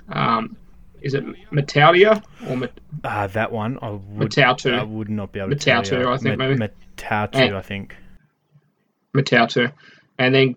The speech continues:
Speaker 1: Kyle Schneider with six goals, um, and a lot of them were sort of close to the posts. Um, so, uh, you can still catch,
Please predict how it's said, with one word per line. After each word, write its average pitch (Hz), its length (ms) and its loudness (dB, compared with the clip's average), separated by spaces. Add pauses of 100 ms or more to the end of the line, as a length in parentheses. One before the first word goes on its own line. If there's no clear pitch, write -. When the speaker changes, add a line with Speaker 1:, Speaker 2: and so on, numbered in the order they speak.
Speaker 1:
Kyle 147 200 6
Schneider 123 320 2
with 120 140 -2
six 139 300 -2
goals, 120 640 2
um, 120 440 0 (480)
and 123 120 2
a 123 60 6
lot 123 160 6
of 120 60 4
them 113 200 4
were 117 100 0
sort 123 260 2
of 107 120 -4
close 113 300 0
to - 40 -6
the - 120 -4
posts. - 600 -2 (580)
Um, 120 380 2
so, 123 380 4 (480)
uh, 135 180 4 (100)
you 160 140 4
can 156 120 6
still 196 220 10
catch, - 460 0